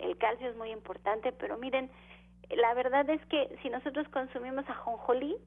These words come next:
tiene, por ejemplo, cuatro veces más calcio que lo que tiene la leche de vaca. Y por aquí tengo anotados mis datos y en un segundito se los voy a dar, porque miren, por ejemplo, cien, cien, este, cien, cien gramos de leche,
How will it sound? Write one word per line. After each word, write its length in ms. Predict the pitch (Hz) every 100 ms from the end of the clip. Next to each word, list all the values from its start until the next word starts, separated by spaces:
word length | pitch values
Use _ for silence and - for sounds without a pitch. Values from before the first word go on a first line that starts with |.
| -
tiene, 240 | 277 285 - -
por 140 | 254
ejemplo, 360 | 254 254 285 277
cuatro 320 | 302 302 311
veces 300 | 302 302 285
más 260 | 285 269 294 -
calcio 600 | - 294 - - 285 294 - - - - -
que 320 | 254 277 359
lo 180 | - 233
que 120 | 220
tiene 440 | 220 240 240 247 269 - - -
la 260 | 196 220 196
leche 400 | 208 226 226 226
de 160 | 190
vaca. 380 | 185 151 156 -
Y 120 | - -
por 200 | 208 226
aquí 280 | 240 359
tengo 260 | 403 302 277
anotados 560 | 240 233 240 233 240 240
mis 200 | 196 180
datos 400 | 220 226 247 226
y 60 |
en 140 | 208 220
un 280 | 269 285 -
segundito 440 | 208 214 220 226
se 120 | 233 185
los 180 | 196
voy 140 | 185 214
a 120 | 214
dar, 200 | 208 233
porque 260 | 226 - 208
miren, 280 | 226 233 220 - - -
por 100 | -
ejemplo, 400 | 247 254 277 262 - - - -
cien, 320 | 302 320 339 - - -
cien, 260 | 294 294 302
este, 580 | 302 302 - 214 196 - - - - - -
cien, 260 | 247 269 226 226
cien 160 | - 269
gramos 380 | 277 254 277 262
de 100 | 208
leche, 440 | 202 226 220 349